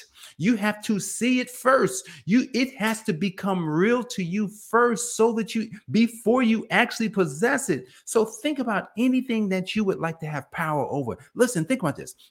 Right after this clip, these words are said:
That is, that is what we're all, that is what we're all craving for. We're all craving for power. We're craving for, we're craving for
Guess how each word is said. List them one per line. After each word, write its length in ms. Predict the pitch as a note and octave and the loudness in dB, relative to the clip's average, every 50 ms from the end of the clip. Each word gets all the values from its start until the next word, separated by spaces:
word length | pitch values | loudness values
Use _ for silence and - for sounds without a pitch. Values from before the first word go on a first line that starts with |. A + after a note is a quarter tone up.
| _ _ | _ _
That 200 | - G3+ A3 A#3 | -6 -4 -2 -2
is, 140 | A#3 A3 - _ _ _ _ _ | -2 -4 -4 _ _ _ _ _
that 180 | - A#3+ B3 A3 | -6 -6 -4 -4
is 140 | A3 - - | -4 -2 -2
what 120 | G3+ G3 | 0 0
we're 120 | F#3+ F#3+ - | 0 0 -2
all, 320 | F#3+ G3+ G3 D#3 - - - - | -2 -4 -6 -6 -8 -10 -8 -4
that 100 | G#3+ A3 | -2 -2
is 120 | G#3 - | 0 0
what 100 | G#3+ F#3+ | 0 2
we're 100 | G3+ F3+ | 2 4
all 180 | F3+ G3 F#3+ F#3+ | 4 2 2 0
craving 480 | F#3+ - - G3+ G#3+ A3 G#3 F#3+ F#3 | -2 -2 0 2 2 2 2 0 0
for. 180 | F#3 - F3 E3 | 0 0 0 2
We're 200 | F3+ F#3+ - F#3+ | 2 2 2 0
all 220 | F3+ F#3 G3 F#3+ | 0 0 0 -2
craving 560 | F#3 - - - G3+ G#3 A3 A3 F#3 G3 F#3 | -4 -8 -6 -2 0 0 0 0 0 -2 -4
for 220 | F3+ - E3 - - | -4 -2 -4 -4 -4
power. 440 | - - G3+ G3+ G#3 G#3+ F#3+ D3+ - - - - - | -4 0 2 2 2 2 2 0 -2 -6 -12 0 4
We're 120 | F#3 F#3+ | 4 4
craving 640 | F3+ F#3+ - - - G#3 A#3+ B3+ B3 G#3 A3 G3+ F#3 | 4 2 -2 0 2 4 4 4 2 0 0 -2 -4
for, 180 | - - - - - - _ | -4 -10 -20 -20 -20 -20 _
we're 160 | - F3 A3+ A#3 | -2 0 0 0
craving 800 | A#3+ - - - - F#3 G#3+ A#3 B3+ C4 B3+ B3 B3 A3+ G#3 F#3 | -2 -6 -16 -12 -2 2 4 4 4 4 2 0 0 -2 -2 -4
for 320 | - - G#3 G3+ G3 G3 | -4 -2 -2 -2 -2 -4